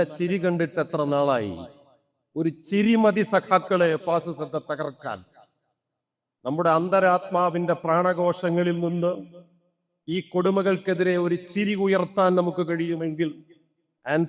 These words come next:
ഫ്രാങ്കിന്റെ ഡയറി ബോധ്യപ്പെടുത്തുന്നത് പോലെ ചിരി മതി. ആ ചിരിയെ സംരക്ഷിക്കുന്ന പ്രസ്ഥാനത്തിന്റെ പേരാണ് ഇന്ത്യൻ ഭരണഘടന. ഇന്ത്യ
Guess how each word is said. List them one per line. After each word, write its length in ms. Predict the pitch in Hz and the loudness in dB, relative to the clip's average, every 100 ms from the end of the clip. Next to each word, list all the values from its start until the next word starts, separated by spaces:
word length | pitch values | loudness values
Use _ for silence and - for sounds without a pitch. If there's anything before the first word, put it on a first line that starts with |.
| - | -2
ഫ്രാങ്കിന്റെ 500 | 180 175 170 170 165 | 0 2 0 0 0
ഡയറി 240 | 156 160 160 | 0 0 -2
ബോധ്യപ്പെടുത്തുന്നത് 800 | 151 151 156 156 147 135 147 139 139 | -4 -4 -8 -6 -8 -4 -4 -4 -6
പോലെ 160 | 139 139 - | -8 -8 -8
ചിരി 240 | 185 185 180 | -6 -2 -2
മതി. 220 | 185 185 - - _ _ _ _ _ - | -2 -4 -8 -20 _ _ _ _ _ -8
ആ 100 | 139 156 - | -4 -4 -2
ചിരിയെ 340 | 165 175 165 - | -2 0 0 0
സംരക്ഷിക്കുന്ന 640 | 160 156 151 156 139 147 143 | 0 0 0 -4 -2 -4 -4
പ്രസ്ഥാനത്തിന്റെ 680 | 139 - 143 139 139 135 131 | -6 -4 0 0 -2 -4 -2
പേരാണ് 400 | 131 127 123 117 110 - _ _ _ - | 0 0 0 -4 -10 -18 _ _ _ -8
ഇന്ത്യൻ 360 | 131 131 135 120 | -6 -2 -4 -4
ഭരണഘടന. 580 | 110 123 117 - 110 104 95 - - _ _ _ _ _ _ - | -4 -4 -4 -4 -6 -4 -8 -12 -20 _ _ _ _ _ _ -10
ഇന്ത്യ 340 | 131 135 143 | -10 -4 0